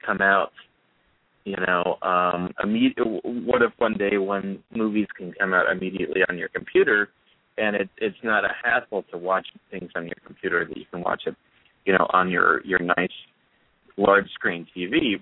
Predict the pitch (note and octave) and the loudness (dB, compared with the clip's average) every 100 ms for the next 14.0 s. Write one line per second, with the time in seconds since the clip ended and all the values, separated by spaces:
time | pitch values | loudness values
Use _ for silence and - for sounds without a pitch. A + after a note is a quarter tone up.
0 | - C3 D3 E3+ E3 _ _ _ _ _ | -4 -4 -4 -6 -8 _ _ _ _ _
1 | _ - D#3+ D#3 C3 C3+ - C#3+ D3 C#3 | _ 0 2 4 6 6 4 2 2 -2
2 | C3+ A2+ A2+ A#2 A2 A2 F#2 F#2+ - _ | -6 -8 -6 -4 -4 -6 -6 -8 -10 _
3 | - F#2+ F#2 F2+ F#2+ - _ G#2 F#2+ - | -8 -6 -4 -6 -8 -10 _ -4 -2 -2
4 | _ _ _ G#2+ F#2+ - G#2 G2+ G2+ F2+ | _ _ _ -4 -4 -6 -6 -4 0 0
5 | F2 E2 - _ - E2+ - D#2+ - - | 0 -2 -6 _ -4 -2 0 0 -2 -6
6 | - _ - - F#2 F#2 E2+ - - _ | -14 _ -12 -2 4 4 4 -4 -12 _
7 | _ _ _ _ - G2 - A2 - B2 | _ _ _ _ 4 4 6 2 4 2
8 | C3 A#2+ G#2 A#2 B2 G#2 G#2 G#2+ F#2 G2+ | 2 0 0 0 -2 -4 2 2 2 -2
9 | A2 - F#2+ - _ _ _ _ _ _ | -2 0 -4 -4 _ _ _ _ _ _
10 | _ _ _ _ _ - A#2 G2 - A#2 | _ _ _ _ _ -4 -2 -2 0 4
11 | A#2+ G#2+ - - - G2+ G2 - F#2+ F#3+ | 4 4 -2 -20 -14 -12 -10 -2 0 0
12 | - _ _ _ _ - G2+ - - C3+ | -8 _ _ _ _ -2 -2 -6 0 2
13 | D3 C#3 A2+ A#2 A2 - C#3 C#3+ C3 | 2 0 2 2 2 0 0 2 0